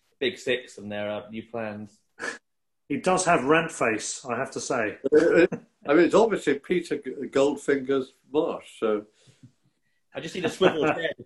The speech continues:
Speaker 1: turn around in.
Speaker 3: Uh, adult
Speaker 2: Goldstone finger, maybe? Goldstone finger?
Speaker 1: God. Only,
Speaker 2: That
Speaker 1: only
Speaker 2: was
Speaker 1: two,
Speaker 2: pretty
Speaker 1: three
Speaker 2: tough.
Speaker 1: years ago, not now.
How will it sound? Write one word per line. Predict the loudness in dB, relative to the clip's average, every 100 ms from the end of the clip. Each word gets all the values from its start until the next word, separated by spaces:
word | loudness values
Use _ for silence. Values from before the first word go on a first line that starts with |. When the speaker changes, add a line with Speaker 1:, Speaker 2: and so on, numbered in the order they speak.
| 0
Speaker 1:
turn | 0
around | 2 -2 -2 -4
in. | -4 -8 -14 _ _ _ _ _ _ _ _ _ _ _ _ -10
Speaker 3:
Uh, | -8 2
adult | 6 8 6
Speaker 2:
Goldstone | 4 4 4 4 -8 -14 _
finger, | 4 4 2 -2
maybe? | 0 0 -2 -4
Goldstone | -2 -2 -4 -6 -6
finger? | -8 -8 -8 -10 _ _ _ _ -20 -20 -20 -20 _ _ _ _ -6
Speaker 1:
God. | -4 -4 -8 -20 _ -18 -18 -18 _ _ _ _
Only, | -2 0
Speaker 2:
That | 2 4
Speaker 1:
only | 6
Speaker 2:
was | 4
Speaker 1:
two, | 4
Speaker 2:
pretty | 2 2
Speaker 1:
three | -2
Speaker 2:
tough. | -8
Speaker 1:
years | -10
ago, | -12 -8 -8 -8 _
not | -8 -4
now. | 0 0 0 -4